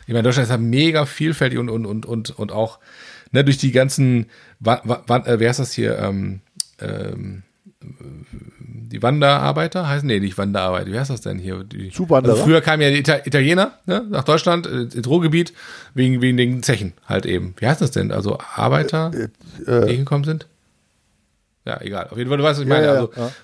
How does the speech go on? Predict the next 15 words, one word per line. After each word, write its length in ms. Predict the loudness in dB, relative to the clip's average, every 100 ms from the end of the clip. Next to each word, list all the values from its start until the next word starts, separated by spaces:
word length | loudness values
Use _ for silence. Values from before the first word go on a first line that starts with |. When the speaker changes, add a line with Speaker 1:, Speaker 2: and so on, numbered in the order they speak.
| _ -20 -20
Speaker 1:
ne, 220 | -2 0 2
dann, 260 | 2 2
dann 140 | 0 2
kamen 180 | 0 0
Türken 380 | 0 0 0
halt 160 | -4 -4
echt 180 | -6 -8
viele, 320 | -6 -2 -2
ne, 80 | -2
natürlich 360 | -6 -8 -8
dann 240 | -6 -6 -6
ins, 240 | -8 -8
ins 200 | -8 -8
Ruhrgebiet 360 | -6 -6 -6 -4
auch. 320 | 0 -2 -4